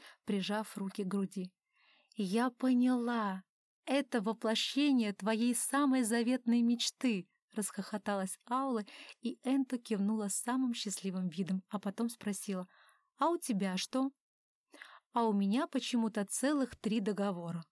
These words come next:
удивленно протянула Аула. "Один на работу в У П Д,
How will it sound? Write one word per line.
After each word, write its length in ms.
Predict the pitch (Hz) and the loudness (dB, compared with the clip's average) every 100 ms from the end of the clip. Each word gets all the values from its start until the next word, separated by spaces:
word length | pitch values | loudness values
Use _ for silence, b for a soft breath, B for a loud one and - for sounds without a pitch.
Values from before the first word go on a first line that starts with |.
| _ | _
удивленно 560 | 202 165 170 180 226 226 | -6 -4 -2 0 0 0
протянула 580 | 233 196 - 190 190 208 | -2 -6 -4 -2 -2 -6
Аула. 320 | - 180 180 185 B B B B B | -8 -8 -6 -10 B B B B B
"Один 500 | 220 220 202 233 185 | 0 0 2 2 2
на 160 | 196 196 | 0 0
работу 460 | 202 196 214 202 180 | 0 0 -2 -2 -6
в 140 | - | -6
У 120 | 247 190 | -6 -6
П 180 | 196 | -4
Д, 260 | 165 202 294 | -2 0 -2